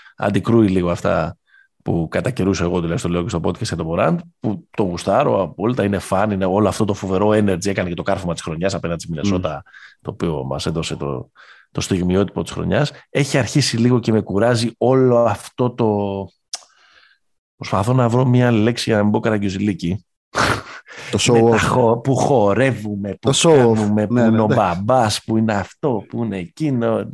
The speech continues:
Speaker 2: Έλα, μωρέ, έλα, μωρέ, έλα,
Speaker 1: Ε,
Speaker 2: μωρέ,
Speaker 1: εντάξει.
Speaker 2: εντάξει.
Speaker 1: Playoff basket.
Speaker 2: Αμάν πια με τη, με τη θλίψη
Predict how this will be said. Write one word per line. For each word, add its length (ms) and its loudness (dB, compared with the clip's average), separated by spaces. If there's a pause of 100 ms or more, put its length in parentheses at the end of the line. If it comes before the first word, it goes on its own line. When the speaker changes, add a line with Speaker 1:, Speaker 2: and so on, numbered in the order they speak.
Speaker 2:
Έλα, 380 4
μωρέ, 400 4
έλα, 300 4
μωρέ, 720 4
έλα, 260 6
Speaker 1:
Ε, 40 4
Speaker 2:
μωρέ, 280 2
Speaker 1:
εντάξει. 80 2 (100)
Speaker 2:
εντάξει. 540 -2 (580)
Speaker 1:
Playoff 360 4 (140)
basket. 260 -6 (580)
Speaker 2:
Αμάν 520 6
πια 280 2
με 120 6
τη, 220 2
με 120 6
τη 140 4
θλίψη 800 4